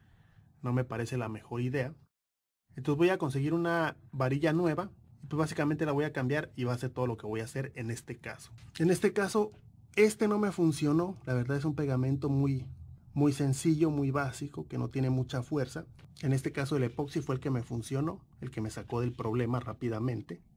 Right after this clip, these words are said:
Nomás se revuelve un poco de cada una de las partes y ya se puede utilizar. Y bien, finalmente ya conseguí la varilla nueva.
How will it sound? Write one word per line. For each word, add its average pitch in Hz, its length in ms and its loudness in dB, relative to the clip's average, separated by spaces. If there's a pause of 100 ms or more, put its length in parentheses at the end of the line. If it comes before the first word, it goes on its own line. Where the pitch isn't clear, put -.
(360)
Nomás 127 240 -2
se 143 60 -4
revuelve 127 320 2
un 135 100 0
poco 143 280 -2
de 120 120 -2
cada 135 360 -4 (460)
una 139 200 2
de 127 100 2
las 113 160 -6
partes - 640 -6 (240)
y 135 80 -2
ya 127 120 2
se 131 100 -4
puede 123 180 -2
utilizar. 120 720 -6 (1600)
Y 143 120 2
bien, 214 200 6
finalmente 180 420 2
ya 175 60 2
conseguí 151 300 0
la 165 100 4
varilla 147 360 4
nueva. 156 340 0